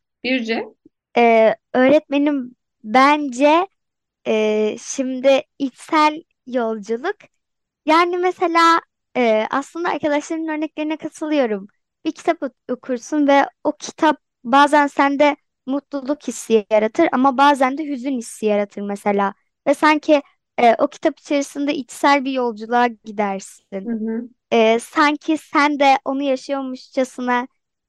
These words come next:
Speaker 2: sen de üzülürsün, sen de mutlu olursun, sen de huzurlu olursun. O kitapta hangi duygu anlatılıyorsa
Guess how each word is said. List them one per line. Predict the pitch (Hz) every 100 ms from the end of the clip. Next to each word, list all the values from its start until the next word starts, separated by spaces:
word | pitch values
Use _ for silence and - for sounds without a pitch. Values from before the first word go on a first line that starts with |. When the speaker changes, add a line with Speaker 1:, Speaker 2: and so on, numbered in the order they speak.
| _ -
Speaker 2:
sen | 302 294
de | 247
üzülürsün, | 262 202 202 - 208 208 - 226
sen | 233 269 254 240
de |
mutlu | 220 208 -
olursun, | 202 190 196 190 - 202 202
sen | - 247 247
de |
huzurlu | 233 220 202 202 202
olursun. | 196 190 190 - - 202 - _ -
O | 269 269 -
kitapta | - 240 233 - 240
hangi | 240 254 233 208
duygu | 214 208 226
anlatılıyorsa | 220 214 208 220 214 208 - 190